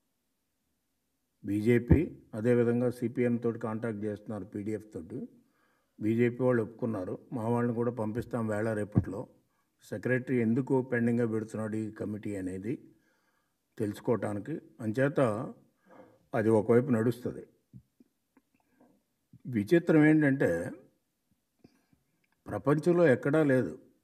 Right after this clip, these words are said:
నేను వాళ్ళు రాసిన పేపర్లో వచ్చాయి అక్కడక్కడ, చైర్మన్ మీద ప్రి-, ప్రివిలేజ్ మూవ్ చేస్తారట. What is the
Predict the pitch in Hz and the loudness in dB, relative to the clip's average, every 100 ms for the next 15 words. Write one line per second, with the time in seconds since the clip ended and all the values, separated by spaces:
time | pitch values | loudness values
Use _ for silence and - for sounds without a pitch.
0 | _ _ _ _ - 110 113 107 104 101 | _ _ _ _ -6 -2 0 0 -2 -2
1 | 127 - 147 139 120 135 - _ _ _ | -4 -2 0 2 2 -2 -8 _ _ _
2 | _ _ _ _ 101 104 131 127 123 104 | _ _ _ _ -6 -4 -2 2 2 2
3 | 107 82 - 98 92 101 95 87 - - | -4 -6 -10 -12 -10 -8 -10 -12 -14 -20
4 | _ _ _ - _ _ _ _ _ - | _ _ _ -20 _ _ _ _ _ -2
5 | 117 139 160 160 160 156 156 135 131 131 | 6 6 8 8 8 6 4 4 2 2
6 | 131 127 123 117 110 104 98 - 85 - | 2 4 6 4 4 2 -2 -6 -10 -14
7 | - _ - _ _ _ _ _ _ _ | -20 _ -20 _ _ _ _ _ _ _
8 | _ _ _ - 95 - 123 | _ _ _ -14 -10 -6 -4